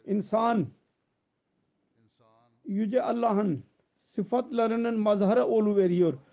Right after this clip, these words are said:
Bunu beyan ederek Mesih Maud Aleyhisselam şöyle diyor:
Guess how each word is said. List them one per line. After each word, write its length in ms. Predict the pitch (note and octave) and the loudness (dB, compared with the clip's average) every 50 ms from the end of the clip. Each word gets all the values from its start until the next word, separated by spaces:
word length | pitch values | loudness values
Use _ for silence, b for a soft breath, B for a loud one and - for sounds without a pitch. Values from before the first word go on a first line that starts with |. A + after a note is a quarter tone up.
| b b b b b b b b b b b b _ | b b b b b b b b b b b b _
Bunu 380 | - F#3 F#3 A3 A#3+ C4 B3+ G#3+ | -6 -2 0 2 2 2 2 2
beyan 220 | A3 G#3+ A3+ A#3+ | 2 2 4 4
ederek 440 | A#3+ A#3+ G#3 F#3+ G3+ G3 F3+ - - B B B B B | 2 2 2 2 2 2 2 0 -2 B B B B B
Mesih 340 | - F#3+ F#3+ F#3 - A3+ | -4 -2 -2 -2 0 -2
Maud 160 | G#3 A3 G#3+ G#3+ | -2 0 0 0
Aleyhisselam 420 | G#3+ G#3 G3 G#3 G#3+ A3+ A3+ G3 | 0 0 0 0 -2 -2 -2 -2
şöyle 300 | F3 A3+ A#3 A#3 A3+ G3 | 0 0 2 2 2 2
diyor: 200 | F3+ F#3 G3+ A3+ | 2 2 0 0